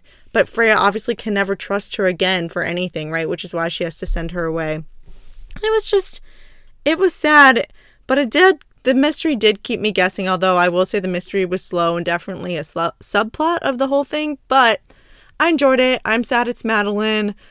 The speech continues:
I would have rather had it been, like, I don't know, one of her advisors who I don't care about. You know what I mean? Although I would have been sad if it was Holt 'cause he was a bro.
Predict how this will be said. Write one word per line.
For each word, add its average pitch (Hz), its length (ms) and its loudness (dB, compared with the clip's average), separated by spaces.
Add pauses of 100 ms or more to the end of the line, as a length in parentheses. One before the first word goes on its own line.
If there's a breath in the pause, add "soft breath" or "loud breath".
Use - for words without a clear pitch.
(220 soft breath)
I 214 60 -2
would 233 140 4
have 226 120 2
rather 220 320 4
had 208 140 0
it 196 120 -2
been, 196 260 0
like, 170 440 -4
I 196 60 -2
don't 196 140 0
know, 175 120 -2
one 180 160 -2
of 190 120 -4
her 214 120 -2
advisors 165 720 -2
who 185 100 -6
I 180 40 -2
don't 180 200 -2
care 175 300 -4
about. 160 240 -2
You 190 80 -6
know 240 60 -2
what 302 100 -2
I 285 100 2
mean? 180 360 -4 (100)
Although 196 160 -2
I 208 60 2
would 240 140 2
have 208 60 -2
been 220 140 0
sad 175 280 -4
if 175 120 -6
it - 80 -12
was 170 160 -8
Holt 160 320 -8
'cause - 160 -12
he 220 80 -6
was 202 140 -4
a 175 60 -4
bro. 156 420 -8